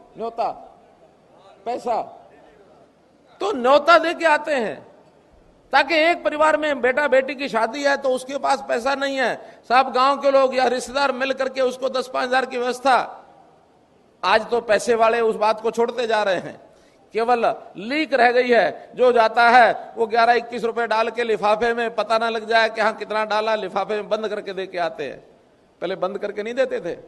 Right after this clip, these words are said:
बहियों में लिखवा के लाते थे कि सहकारिता में मैंने इतना पैसा दिया है, कल को इसके घर में शादी है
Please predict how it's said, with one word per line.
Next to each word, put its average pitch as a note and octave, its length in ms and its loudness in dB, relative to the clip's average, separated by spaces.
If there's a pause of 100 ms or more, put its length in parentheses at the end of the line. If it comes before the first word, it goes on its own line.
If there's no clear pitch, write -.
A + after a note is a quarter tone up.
(360)
बहियों A3+ 260 4
में C#4+ 80 2
लिखवा C4 320 6
के D#4+ 120 4
लाते D#4 320 4
थे B3 200 4 (920)
कि B3+ 140 4
सहकारिता A#3+ 580 0
में B3+ 100 -2
मैंने B3 200 -2
इतना B3 200 -2
पैसा A#3+ 280 -2
दिया A3+ 280 2
है, C4+ 320 6 (320)
कल A#3+ 140 4
को A#3 180 4
इसके A#3 300 -4
घर A3 160 2
में A3+ 100 -2
शादी G3+ 400 0
है C4+ 220 6